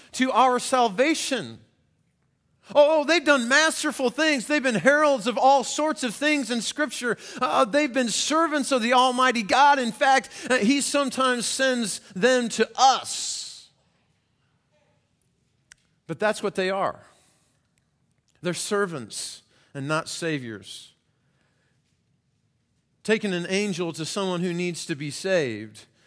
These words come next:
is a bit like trying to take a unicycle to a motorcycle rally. It's not gonna go very well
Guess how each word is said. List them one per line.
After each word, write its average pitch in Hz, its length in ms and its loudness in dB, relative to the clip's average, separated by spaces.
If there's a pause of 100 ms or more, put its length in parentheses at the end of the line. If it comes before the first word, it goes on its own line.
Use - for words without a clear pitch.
(240)
is 147 160 -8
a 156 60 -6
bit 175 280 0
like 156 240 0
trying 170 360 -4
to 139 60 -10
take 156 280 -6
a 135 80 -6
unicycle 143 800 -4
to 139 140 -8
a 131 40 -8
motorcycle 127 640 -6
rally. 95 440 -8 (2250)
It's 156 200 -4
not 190 240 2
gonna 190 180 0
go 196 260 2
very 156 320 0
well 156 580 0